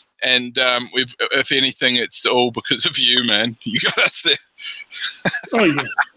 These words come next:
Speaker 2: Are you drunk
Speaker 1: And,
Speaker 2: yet or
Speaker 1: um,
Speaker 2: anything? I haven't had a beer yet.
Speaker 1: No.
Speaker 2: I was gonna have
Speaker 1: <laughs> Not drunk. Uh, it could be
Speaker 2: Oh.
Speaker 1: a thing. Um, I've gotta get my covid passport.
Speaker 2: Right,
Speaker 1: Uh,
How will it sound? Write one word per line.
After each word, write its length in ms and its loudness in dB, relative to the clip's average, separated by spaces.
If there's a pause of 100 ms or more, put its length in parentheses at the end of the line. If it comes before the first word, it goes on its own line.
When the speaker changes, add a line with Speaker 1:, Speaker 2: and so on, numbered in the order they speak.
(720)
Speaker 2:
Are 40 2
you 140 4
drunk 300 0
Speaker 1:
And, 120 -8
Speaker 2:
yet 140 4
or 100 2
Speaker 1:
um, 40 2
Speaker 2:
anything? 260 2
I 140 2
haven't 240 2
had 180 2
a 40 2
beer 260 4 (160)
yet. 120 0
Speaker 1:
No. 80 -10
Speaker 2:
I 60 -8
was 160 2
gonna 260 2
have 480 0 (240)
Speaker 1:
<laughs> 340 -8
Not 240 2
drunk. 480 0 (100)
Uh, 480 4 (800)
it 160 0
could 200 0
be 120 2
Speaker 2:
Oh. 40 4
Speaker 1:
a 40 0
thing. 440 0 (140)
Um, 520 2 (120)
I've 160 -2
gotta 200 2
get 200 0
my 200 2
covid 640 -2
passport. 920 0 (400)
Speaker 2:
Right, 300 4
Speaker 1:
Uh, 340 4